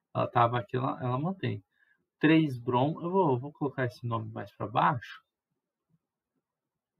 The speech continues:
E aí vai ficar assim, ó. É, essa nomenclatura eu tô começando com o bromo por causa da ordem alfabética, mas a numeração, a gente tá numerando aqui, ó,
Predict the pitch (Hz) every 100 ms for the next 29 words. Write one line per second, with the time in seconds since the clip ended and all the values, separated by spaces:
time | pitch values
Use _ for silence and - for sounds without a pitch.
0 | _ _ _ _ _ _ _ _ _ _
1 | _ 131 120 117 123 - - 120 - -
2 | 117 - _ _ _ _ _ _ _ 131
3 | 117 117 117 - _ - 131 165 160 165
4 | 156 156 151 175 180 175 180 170 160 180
5 | 185 190 170 135 143 156 175 - 165 160
6 | 156 151 147 147 156 190 196 143 113 -
7 | 123 123 123 131 131 139 180 190 165 127
8 | - - 131 175 165 _ _ _ _ 110
9 | 113 - 131 127 131 135 160 190 - 113